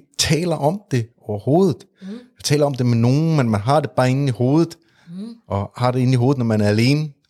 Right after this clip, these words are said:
Speaker 2: Ja, så bliver det jo endnu mere forbudt.
Speaker 1: Det er det.
Speaker 2: Ja, det er det.
Speaker 1: Det er det, jeg mener. Så også, og dermed også mere undertrykt
Speaker 2: Ja.
Speaker 1: for nogle af os. Altså, så det siger, "Det er slet ikke noget med mig at gøre, det der."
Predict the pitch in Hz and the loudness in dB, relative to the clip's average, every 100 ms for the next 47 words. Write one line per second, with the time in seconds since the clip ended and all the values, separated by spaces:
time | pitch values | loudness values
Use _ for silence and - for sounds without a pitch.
0 | - 170 247 302 240 226 320 320 226 196 | -18 -12 -8 -4 0 0 0 0 0 -2
1 | 180 349 - - 113 156 _ _ - 214 | -2 -2 -4 -4 -2 -4 _ _ -8 -2
2 | 330 370 - _ _ - - - - _ | -2 -4 -14 _ _ -20 -20 -20 -20 _
3 | - 214 139 104 113 113 113 - - 120 | -6 -2 -2 -2 -2 0 0 0 0 0
4 | 110 - 104 127 123 117 110 120 123 120 | -2 -2 -2 2 4 4 4 2 0 2
5 | 120 120 143 147 - 104 - - - _ | 2 2 2 2 0 -2 -2 -12 -12 _
6 | - 202 277 - 104 101 120 117 117 135 | -4 -4 -4 -2 -2 0 2 2 2 0
7 | - 101 110 95 110 110 110 - 107 98 | -2 -4 -2 -2 -4 -6 -8 -4 -2 -2
8 | - _ _ _ _ _ _ - - 123 | -4 _ _ _ _ _ _ -4 0 0
9 | 104 98 87 92 87 87 87 87 | 2 0 0 0 -2 -6 -6 -12